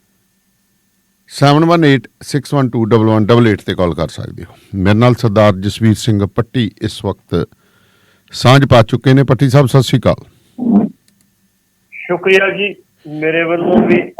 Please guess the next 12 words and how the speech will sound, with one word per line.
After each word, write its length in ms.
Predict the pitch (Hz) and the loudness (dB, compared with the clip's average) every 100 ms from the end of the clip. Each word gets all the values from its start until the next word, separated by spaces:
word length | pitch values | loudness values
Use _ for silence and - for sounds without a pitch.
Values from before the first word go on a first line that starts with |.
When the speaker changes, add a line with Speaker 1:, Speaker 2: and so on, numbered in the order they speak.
| 135 | -2
Speaker 2:
ਆਪ 120 | 139 165 | -2 -10
ਜੀ 100 | 160 | -10
ਸਾਰੇ 280 | 160 165 | -8 -8
ਸਰੋਤਿਆਂ 420 | 156 143 139 156 151 | -12 -12 -8 -6 -6
ਨੂੰ 140 | 156 | -8
ਸਤਿ 120 | 151 | -10
ਸ਼੍ਰੀ 200 | 143 160 | -12 -14
ਅਕਾਲ 240 | 156 160 151 | 0 0 0
ਜੀ। 340 | 156 - 123 | -6 -6 -2
Speaker 1:
ਜੀ, 220 | 104 104 | 2 2
ਪੱਟੀ 340 | 92 143 139 160 | 2 0 2 4
ਸਾਹਿਬ, 300 | 180 160 | 6 4